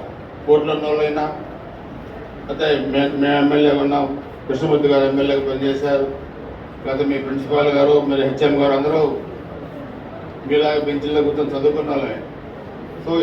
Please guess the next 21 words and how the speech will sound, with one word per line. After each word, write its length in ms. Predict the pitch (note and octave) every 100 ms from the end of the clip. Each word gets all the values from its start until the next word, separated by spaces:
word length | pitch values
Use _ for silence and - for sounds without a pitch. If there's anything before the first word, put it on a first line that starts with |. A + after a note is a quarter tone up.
| D3
ఏ 60 |
పెద్దవాళ్ళైనా 1040 | E3 F3+ E3+ F3 F3 E3+ E3+ E3 F3+ F3 - - - C#3
ముందు 200 | D3 D3+
ఇక్కడి 300 | D3 D#3 D#3
నుంచే 180 | D3+ C3+
రావాలా. 540 | C#3 C#3 D3 D#3 E3 - - - - - - - - B2+
అందుకే 220 | C#3+ D3
తప్పకుండా 520 | C3+ C3 D3+ D3+ C#3+
మీరు 140 | C3+
లక్ష్యాన్ని 680 | B2+ A#2+ - C#3+ C#3 C3+ A2+ A2+ - - - - - A2+
ఏర్పరచుకోండి. 600 | C#3 D3 D3 - A2+ G#2 - - - - - - - - D3
చాలా 580 | D#3+ F3+ F#3 F3+ E3 - - - - - D#3
చిన్న 240 | E3 F3
కుటుంబాలు, 680 | F3 D3+ D3+ C#3+ C3 - - - - - - - - - - - - -
పూరి 480 | D#3 F3+ F3+ F#3 - - - - - - - - C3
గుడిసె 240 | D3 D3+
ఉన్న 220 | E3 D#3
కుటుంబాలు, 800 | C#3 C#3 D3 C#3+ C3+ B2 G#2+ G#2 - - C3+
ఎస్టీ 340 | D3 - E3+ E3+
కాలనీ 320 | D3+ D3+ D3
తండాలు, 800 | - - C#3+ D#3 D3 C3+ -